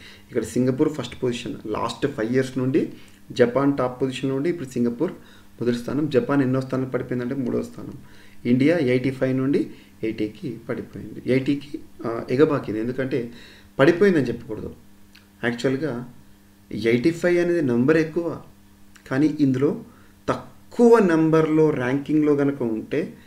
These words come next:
most powerful ఉన్నట్టు, అంటే ఇండియా స్థానం మెరుగుపడింది. ఇది గుర్తుంచుకోండి, ఓకేనా? So ఇది మనకు ఫస్ట్ టాపిక్. And గుజరాత్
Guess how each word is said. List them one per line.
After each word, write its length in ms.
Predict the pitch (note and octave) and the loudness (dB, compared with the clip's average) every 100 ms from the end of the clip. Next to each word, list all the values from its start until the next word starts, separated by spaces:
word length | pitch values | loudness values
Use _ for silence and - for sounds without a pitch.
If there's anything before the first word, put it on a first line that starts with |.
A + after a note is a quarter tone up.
| - - - | -20 -20 -4
most 220 | C3+ D#3+ D#3 | 2 2 0
powerful 380 | - A2+ G#2+ | -8 -8 -6
ఉన్నట్టు, 280 | B2 A#2 G2+ | -6 -6 -6
అంటే 260 | A#2 E3 - | -6 -6 -4
ఇండియా 380 | B2+ A#2+ C3+ D3 | 0 2 4 2
స్థానం 540 | D3+ - C3 F3+ C#4+ - - - - A2+ | 0 -4 -2 -2 -2 -6 -20 -20 -12 -4
మెరుగుపడింది. 1000 | A#2 A#2+ B2+ E3+ D3+ B2+ A2+ G#2 A2 A#2+ | 2 2 2 0 0 -2 -4 -6 -6 -6
ఇది 340 | - A#2 C#3 | -6 -6 -4
గుర్తుంచుకోండి, 760 | C#3 A#2+ A2 G2+ - - G#2 - - - | -2 -4 -10 -12 -14 -16 -14 -16 -14 -6
ఓకేనా? 260 | C#3+ E3 - - - - - - - | -2 -2 -2 -8 -20 -20 -20 -20 -6
So 240 | D3 B2 B2 | -2 -2 -4
ఇది 140 | B2 | -4
మనకు 220 | B2 C3+ | -6 -6
ఫస్ట్ 340 | - B2+ - - | -10 -14 -14 -14
టాపిక్. 320 | - - - - - - - - - - - - - - - - - - - - - G#2+ | -14 -16 -20 -20 -20 -20 -20 -20 -20 -20 -20 -20 -20 -20 -20 -16 -16 -16 -20 -20 -14 -6
And 160 | F#2+ F#2+ - - - - - - - C#3 C3 | -6 -6 -14 -20 -20 -20 -20 -16 -8 0 2
గుజరాత్ 480 | D#3 E3+ B2 - | 6 4 4 0